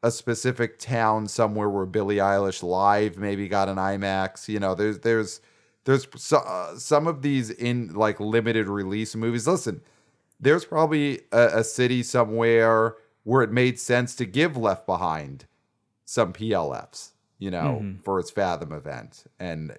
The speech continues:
Speaker 1: Kevin Sorbo obviously didn't earn those. He's gonna have to lower his quote, but that movie probably got a couple of P L Fs that Megan never got.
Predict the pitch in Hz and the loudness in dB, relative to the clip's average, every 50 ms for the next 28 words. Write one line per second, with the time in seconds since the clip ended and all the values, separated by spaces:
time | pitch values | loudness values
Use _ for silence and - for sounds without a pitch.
0 | - - - 104 80 85 85 98 95 92 80 90 90 82 80 85 80 85 - - | -16 -10 -8 -8 -6 -6 -6 -6 -4 -4 -4 -2 -2 -2 -2 -2 -4 -8 -12 -12
1 | 85 82 71 82 73 85 107 131 135 123 113 113 107 104 104 95 - 80 - - | -12 -10 -10 -8 -6 -2 0 0 0 0 0 0 0 0 0 -2 -6 -10 -10 -10
2 | 85 80 - 85 82 87 87 80 80 80 - - - 139 135 127 120 110 101 - | -10 -8 -8 -8 -6 -6 -6 -6 -6 -10 -10 -4 0 2 4 4 4 2 -2 -6
3 | _ _ 104 98 95 90 87 - - _ _ _ _ _ _ _ _ _ _ _ | _ _ 0 0 0 0 -2 -4 -8 _ _ _ _ _ _ _ _ _ _ _
4 | - 90 110 127 - - 98 104 98 82 92 87 - 95 95 90 82 87 87 82 | -4 0 2 2 2 0 -2 -4 -4 -4 -6 -6 -4 -2 -2 -2 -2 -4 -4 -2
5 | 101 90 87 87 - 92 90 - - 85 78 - 101 92 87 85 82 82 87 82 | -2 -2 -2 -2 -4 -6 -6 -6 -6 -8 -8 -8 -6 -4 -4 -2 -2 -2 -4 -4
6 | 80 - - - 85 80 78 - - - 90 98 98 98 95 90 73 90 78 76 | -6 -8 -10 -8 -6 -4 -4 -6 -8 -10 -8 -4 -2 -2 -2 -2 -4 -6 -8 -8
7 | 76 71 71 - _ _ _ _ - 92 95 92 85 71 76 76 - - - - | -8 -12 -14 -18 _ _ _ _ -8 -6 -4 -4 -4 -6 -8 -10 -10 -10 -12 -12
8 | - - | -14 -20